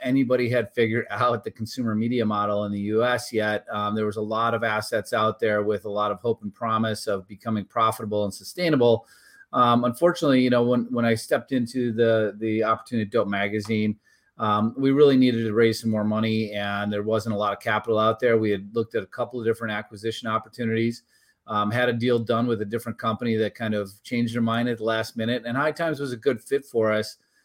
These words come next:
Um, and they were looking to make a number of acquisitions and really kind of reinvigorate the High Times brand that had a lot of legacy support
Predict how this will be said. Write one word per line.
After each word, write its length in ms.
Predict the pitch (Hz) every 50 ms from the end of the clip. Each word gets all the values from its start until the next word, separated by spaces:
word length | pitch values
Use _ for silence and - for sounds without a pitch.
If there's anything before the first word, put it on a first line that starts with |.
| _ _ _ -
Um, 300 | 123 120 117 117 123 127
and 100 | 127 139
they 100 | 147 151
were 140 | 151 151
looking 380 | 143 135 135 131 - 131 127 117
to 160 | - - 127
make 240 | 120 123 123 120 -
a 40 | 123
number 280 | 117 117 117 117 120
of 80 | 110 113
acquisitions 840 | 110 110 113 - 117 107 101 117 110 110 - - 117 113 113 110
and 140 | 113 110 110
really 280 | 113 117 117 117 113 110
kind 280 | 113 - 117 110 110
of 140 | 110 101 104
reinvigorate 1200 | 120 127 123 123 120 120 120 120 117 107 107 101 104 131 131 120 123 113 113 110 110 110 110 101 _
the 160 | 107 107 104
High 220 | 101 110 113 117 110
Times 320 | - 123 113 107 107 104
brand 500 | 101 _ 104 107 104 104 110 110 110 107
that 280 | 107 104 104 104 98 101
had 200 | 110 104 101 104
a 100 | 104 101
lot 220 | 104 101 104 104
of 80 | 104 104
legacy 540 | 104 104 104 101 107 98 - - 107 101
support 600 | - - 98 - _ - 196 185 143 135 127 -